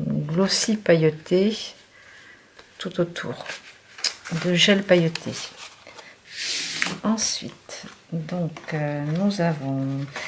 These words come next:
Alors là, je fais, euh, les pages et après, on décorera, euh, nos, euh, nos cartes. Donc ensuite, euh, j'ai cette partie-là avec, euh, des flocons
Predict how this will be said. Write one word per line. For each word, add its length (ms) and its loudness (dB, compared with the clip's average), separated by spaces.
Alors 200 6
là, 180 10
je 100 6
fais, 480 4
euh, 300 8
les 140 4
pages 560 6
et 200 2
après, 580 8
on 100 8
décorera, 1000 10
euh, 120 4
nos, 340 8
euh, 300 6
nos 160 8
cartes. 540 2
Donc 320 2
ensuite, 560 4
euh, 280 12
j'ai 260 8
cette 240 8
partie-là 720 8
avec, 480 8
euh, 320 12
des 220 8
flocons 680 2